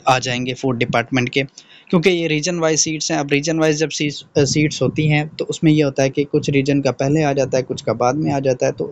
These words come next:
region wise थोड़ा सा ऊपर नीचे हो सकता है, लेकिन इंशाल्लाह मई के end से ये results आना शुरू हो जाएंगे food department के। अब next जो बात है वो merit के हवाले से। अब बहुत से लोग जो paper दे के आते हैं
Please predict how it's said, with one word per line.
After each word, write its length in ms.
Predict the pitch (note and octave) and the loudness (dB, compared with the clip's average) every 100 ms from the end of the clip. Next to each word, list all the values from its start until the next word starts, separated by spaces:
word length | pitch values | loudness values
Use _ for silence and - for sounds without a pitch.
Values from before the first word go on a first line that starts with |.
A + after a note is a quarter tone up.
| D#3+ | 2
region 320 | C#3+ D3 D3 | 2 2 0
wise 300 | C3+ C3+ - | 0 0 2
थोड़ा 160 | C#3 | 2
सा 120 | C3 C3+ | 2 0
ऊपर 200 | C3 C3+ | 0 0
नीचे 260 | C3+ C3 | 0 2
हो 80 | C#3 | 0
सकता 280 | B2 C#3 - | 0 -4 -2
है, 60 | C#3+ | -2
लेकिन 280 | - - C#3+ | -2 -4 -4
इंशाल्लाह 400 | C3+ - C3 C#3+ - _ _ _ _ - | -4 -2 -2 -4 -8 _ _ _ _ 0
मई 260 | D3 C#3+ | 4 4
के 120 | C#3+ D3 | 2 0
end 180 | C3+ | 0
से 140 | B2+ C#3+ | 0 2
ये 120 | C3+ | 2
results 440 | B2 A#2+ B2+ B2+ | 2 2 0 0
आना 180 | G#2+ A2+ | -2 -4
शुरू 200 | A#2 C3+ | -2 0
हो 80 | A#2 | 0
जाएंगे 240 | G#2+ A2 A2 | 0 -2 -2
food 200 | - B2 | -6 -6
department 520 | A#2 A2 - A2+ G2 | -4 -2 -2 -4 -10
के। 80 | - _ - - - - _ _ _ _ - | -18 _ -10 -8 -8 -10 _ _ _ _ -2
अब 100 | C3+ | 2
next 380 | C#3 D3+ - E3+ | 4 2 -2 -2
जो 160 | D#3 D3+ | 2 2
बात 300 | C3+ C3+ C#3+ | 2 0 0
है 140 | C#3+ C#3+ - - - - | -2 -2 -14 -20 -18 -2
वो 60 | F3 | 2
merit 320 | D3 C3 C3 | 4 4 2
के 100 | - | 0
हवाले 220 | B2 G#2+ | 2 0
से। 120 | A2 C3 | -2 -4
अब 80 | B2 | 0
बहुत 200 | C3+ C3+ | 2 2
से 120 | C#3 | 2
लोग 180 | C3 B2+ | 0 -2
जो 100 | B2+ | -2
paper 300 | B2+ - B2 | -2 0 0
दे 160 | B2 B2 | 2 2
के 120 | B2+ | 2
आते 260 | G#2 G#2 | -2 -4
हैं 100 | C3 | -4